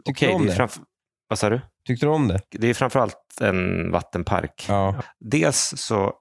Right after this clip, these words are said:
Speaker 2: som integrationsprojekt. Har du varit där någon gång?
Speaker 1: <laughs> Ja, det är... jag har varit där en gång och det var just det jag ville höra din åsikt om. <laughs>
Speaker 2: Alltså, dels måste jag säga att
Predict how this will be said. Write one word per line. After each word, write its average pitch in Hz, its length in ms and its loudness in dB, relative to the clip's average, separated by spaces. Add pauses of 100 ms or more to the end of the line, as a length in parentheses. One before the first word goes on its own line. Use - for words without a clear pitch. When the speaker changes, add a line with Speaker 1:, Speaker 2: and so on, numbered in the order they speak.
(120)
Speaker 2:
som 110 220 2
integrationsprojekt. 117 1600 -2 (160)
Har 113 60 0
du 110 60 2
varit 135 140 2
där 123 100 4
någon 90 200 0
gång? - 140 -8 (100)
Speaker 1:
<laughs> - 120 -20
Ja, 135 440 2
det 139 200 2
är... 131 320 0
jag 147 200 2
har 156 80 2
varit 135 200 2
där 120 140 4
en 110 220 2
gång 104 280 2
och 110 180 0
det 131 60 -2
var 120 100 4
just 117 220 0
det 135 60 2
jag 120 220 2
ville 113 160 2
höra 123 220 2
din 127 180 2
åsikt - 480 -2
om. 135 60 2 (140)
<laughs> - 180 -4
Speaker 2:
Alltså, 107 200 2
dels 147 400 0
måste 113 180 0
jag 92 80 0
säga 85 180 4
att 80 120 -6